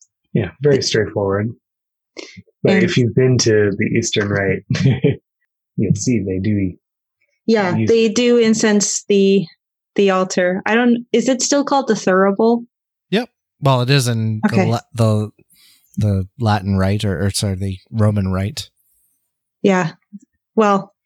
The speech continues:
Speaker 2: their thurible equivalent is pretty cool. It's got, like,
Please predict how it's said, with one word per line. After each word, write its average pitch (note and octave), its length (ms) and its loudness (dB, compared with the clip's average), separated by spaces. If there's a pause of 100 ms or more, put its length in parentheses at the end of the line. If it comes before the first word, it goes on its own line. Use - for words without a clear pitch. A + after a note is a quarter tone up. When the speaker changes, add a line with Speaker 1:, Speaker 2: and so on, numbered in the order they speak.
(600)
Speaker 2:
their G3+ 320 0 (160)
thurible G#3 400 4
equivalent F#3 540 0
is F#3 140 -2
pretty E3+ 300 -2
cool. E3 320 2 (120)
It's - 220 -16
got, G3 200 0
like, E3+ 160 -2